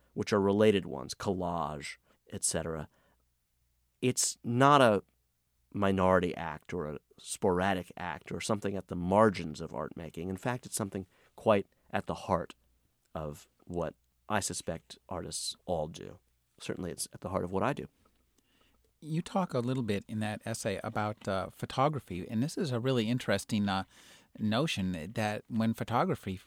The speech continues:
Speaker 2: was first invented, there was an idea that maybe because you were reproducing a scene, you should have to ask to take every picture you ever took.
Speaker 1: Right. Well, you know, it's, it's easy to take it for granted now that we're allowed to raise a camera to,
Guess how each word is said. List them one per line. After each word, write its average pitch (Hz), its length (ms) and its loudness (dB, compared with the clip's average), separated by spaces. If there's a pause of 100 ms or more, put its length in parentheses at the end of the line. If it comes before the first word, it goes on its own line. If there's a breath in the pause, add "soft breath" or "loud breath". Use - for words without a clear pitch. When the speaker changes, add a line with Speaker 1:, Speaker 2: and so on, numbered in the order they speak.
(140)
Speaker 2:
was 104 220 -4
first - 340 0
invented, 107 540 0 (380 soft breath)
there 113 120 4
was 123 160 0
an 127 60 2
idea 127 340 2
that 123 220 -2 (760)
maybe 120 400 0
because 123 500 -2 (200)
you 123 140 0
were 120 100 2
reproducing 123 580 0
a 120 40 0
scene, 139 300 0
you 113 120 4
should 120 280 -6
have 113 200 -6
to 117 200 -4
ask 143 300 -4 (100)
to - 100 -16
take 98 320 -10
every 143 240 -6
picture - 380 -12
you 113 120 -6
ever 107 160 -8
took. - 440 -20
Speaker 1:
Right. 107 320 2
Well, 98 340 2
you 101 140 -2
know, 95 160 4
it's, - 380 0
it's 107 160 -4
easy 104 240 2
to 95 80 -2
take 101 260 -4
it 98 100 -4
for 95 120 -4
granted 92 380 0
now 87 200 -6
that 82 120 -6
we're 87 140 -4
allowed 85 340 -4
to 82 140 -10
raise 80 240 -8
a 82 60 -12
camera 80 560 -8 (200)
to, - 140 -8